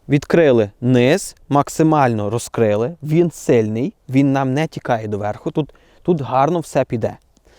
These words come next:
Далі маємо середній ярус, більш-менш такої нормальної якості. Ну, на персику не буде рости так, як ви хочете. Він росте так, як він хоче, а ми його максимально коригуємо.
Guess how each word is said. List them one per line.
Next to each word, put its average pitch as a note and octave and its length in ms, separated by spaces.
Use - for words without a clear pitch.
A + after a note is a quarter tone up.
Далі C#3 320
маємо G#2+ 340
середній B2 480
ярус, C3+ 500
більш-менш F#3+ 640
такої G3+ 300
нормальної G3 500
якості. G3+ 560
Ну, A3 80
на A#3 100
персику B3 400
не A3+ 60
буде G3+ 220
рости D3+ 240
так, - 160
як - 120
ви C3 120
хочете. - 360
Він F#3 140
росте G3 240
так, - 140
як F#3+ 120
він F#3 160
хоче, - 280
а C#3 60
ми A3 140
його A3+ 160
максимально E3+ 540
коригуємо. A2 460